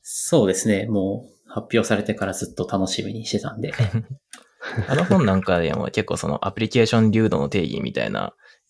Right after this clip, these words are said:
Speaker 2: 割とかっちりした議論からスタートしてましたよね。
Speaker 1: そうですね。結構その、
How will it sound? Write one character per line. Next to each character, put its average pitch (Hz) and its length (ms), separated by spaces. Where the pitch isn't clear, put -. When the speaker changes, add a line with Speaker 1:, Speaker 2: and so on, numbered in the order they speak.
Speaker 2:
割 98 160
と 98 100
か - 100
っ - 20
ち 98 140
り 71 60
し - 60
た - 60
議 - 100
論 - 160
か - 80
ら - 100
ス - 40
タ - 80
ー - 60
ト - 120
し - 80
て - 80
ま - 80
し - 80
た - 80
よ - 60
ね。 - 120
Speaker 1:
そ - 460
う - 20
で 104 80
す - 160
ね。 110 320
結 - 180
構 - 140
そ 131 160
の、 143 420